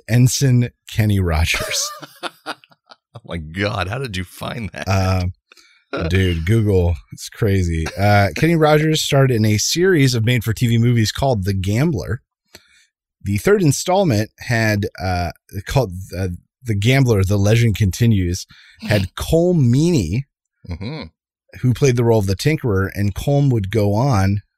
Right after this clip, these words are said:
Speaker 1: to play the role of Miles O'Brien in both Star Trek: The Next Generation and Deep Space Nine.
Speaker 2: That's right. Very cool.
Speaker 1: And both Kenny Rogers and Leonard Nimoy have performed covers of Ruby, Don't Take Your Love to Town.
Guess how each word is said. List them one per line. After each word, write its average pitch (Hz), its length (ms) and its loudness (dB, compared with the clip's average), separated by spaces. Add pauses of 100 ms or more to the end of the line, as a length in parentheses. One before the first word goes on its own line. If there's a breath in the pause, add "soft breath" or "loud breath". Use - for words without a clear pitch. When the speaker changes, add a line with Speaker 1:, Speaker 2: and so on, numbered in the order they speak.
(100)
Speaker 1:
to - 100 -8
play 107 220 0
the 98 140 0
role 101 240 2
of 92 80 0
Miles 95 360 0
O'Brien 90 440 -2
in 82 140 -6
both 90 160 -4
Star 92 180 -4
Trek: 87 220 -4
The 90 80 -6
Next 87 120 -4
Generation 82 560 -6
and 85 160 -4
Deep 82 140 -8
Space 95 260 -8
Nine. 151 260 -6
Speaker 2:
That's 80 280 -14
right. 160 320 -12 (100)
Very 147 260 -16
cool. - 400 -18 (1120)
Speaker 1:
And 90 360 -2
both 107 200 -2
Kenny 147 180 2
Rogers 127 400 2
and 110 140 0
Leonard 113 220 2
Nimoy 156 440 2
have 127 140 0
performed 123 400 -2
covers 135 420 2
of 107 200 -4
Ruby, 135 500 2
Don't 107 340 -2
Take 90 300 -4
Your 92 120 -4
Love 82 240 -8
to 80 100 -10
Town. - 420 -16